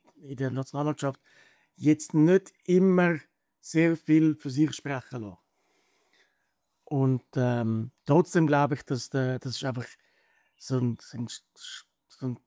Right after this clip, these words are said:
Trainerspieler. Auf den will er einfach sitzen. Auf den will er, auf den will er einfach dabei haben.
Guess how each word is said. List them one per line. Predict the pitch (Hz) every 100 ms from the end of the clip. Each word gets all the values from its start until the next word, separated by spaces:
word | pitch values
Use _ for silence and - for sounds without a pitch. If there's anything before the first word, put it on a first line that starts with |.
| _ _ _ _ _ _ _
Trainerspieler. | 147 151 165 165 151 - 131 107 - _ _ _ _
Auf | _
den | 147 127
will | 156 180
er | 180 151
einfach | 131 -
sitzen. | 135 135 - - _ _ _ _ _
Auf |
den | 143 131
will | 151 160
er, | 160 147
auf | -
den | 143 123
will | 165 -
er |
einfach | 151 -
dabei | 117 151 185
haben. | 180